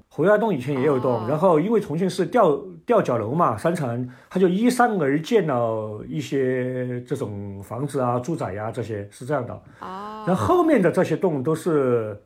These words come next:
Speaker 1: 两个时期集中建的，一个是抗战时期为了躲避日机轰炸的防空洞，就是你看那个火锅英雄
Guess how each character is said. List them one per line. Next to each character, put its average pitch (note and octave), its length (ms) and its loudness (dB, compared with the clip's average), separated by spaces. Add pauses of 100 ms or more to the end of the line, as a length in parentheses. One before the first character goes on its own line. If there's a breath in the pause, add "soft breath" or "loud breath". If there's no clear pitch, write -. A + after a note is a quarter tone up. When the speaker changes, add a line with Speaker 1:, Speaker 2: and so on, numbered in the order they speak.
(120)
Speaker 1:
两 B2 300 -2
个 G3 100 4
时 - 160 -4
期 B2+ 180 -4
集 B2 160 -8
中 C3+ 160 0
建 C3 220 4
的， G#2 220 0 (400 loud breath)
一 C#3+ 80 -6
个 E3 80 4
是 E3+ 120 -2
抗 F3 240 -2
战 D#3+ 160 2
时 B2+ 160 -6
期 C3 600 -2
为 D3 120 2
了 B2+ 120 4
躲 G#2 160 -2
避 C3 100 -2
日 C3 240 0
机 C3+ 140 -2
轰 D#3 200 -2
炸 D3+ 160 0
的 A#2 80 -2
防 A2+ 200 -6
空 F3 120 0
洞， D#3 300 2 (480 loud breath)
就 F#3 100 -2
是 F#3+ 80 6
你 B2+ 140 0
看 F3+ 220 0
那 F3+ 100 4
个 B2+ 580 4
火 A#2+ 240 -4
锅 F#3 160 4
英 A#3 160 2
雄 A2+ 300 -6